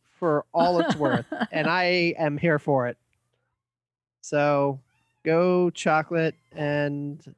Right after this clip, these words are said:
Speaker 1: yeah, that's it. That's my something good.
Speaker 2: <laughs> Uh, my something good. Uh, we have been exploring new places.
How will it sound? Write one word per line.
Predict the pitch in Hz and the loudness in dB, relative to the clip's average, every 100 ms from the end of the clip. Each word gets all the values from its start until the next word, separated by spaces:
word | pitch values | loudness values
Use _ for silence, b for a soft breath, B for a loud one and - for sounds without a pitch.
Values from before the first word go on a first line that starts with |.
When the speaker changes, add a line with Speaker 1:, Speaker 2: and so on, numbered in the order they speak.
| _ | _
Speaker 1:
yeah, | 151 131 123 | -6 -6 -6
that's | 143 - | -10 -6
it. | 123 - _ | -6 -6 _
That's | 147 190 151 | -8 -8 -2
my | 139 139 285 | 0 2 0
something | - 151 151 | 0 0 0
good. | 127 127 | -2 -4
Speaker 2:
<laughs> | 180 - _ _ _ _ _ _ _ B B 135 127 B B B _ | -6 -8 _ _ _ _ _ _ _ B B -20 -20 B B B _
Uh, | 226 240 254 254 254 254 254 | 0 2 4 4 4 4 2
my | 269 339 | 2 0
something | - 359 294 302 285 | 2 0 2 0 2
good. | 277 277 277 269 269 262 - | 2 4 4 4 4 2 -4
Uh, | - 214 214 214 | -4 0 2 0
we | 214 254 262 | 0 0 0
have | 240 240 | 0 0
been | 233 226 | 0 0
exploring | 208 - - 214 220 208 | 0 -4 -4 0 2 4
new | 196 190 | 2 0
places. | - 226 220 240 226 220 214 214 214 214 214 - - | 0 0 0 0 0 2 0 0 0 0 -2 -6 -6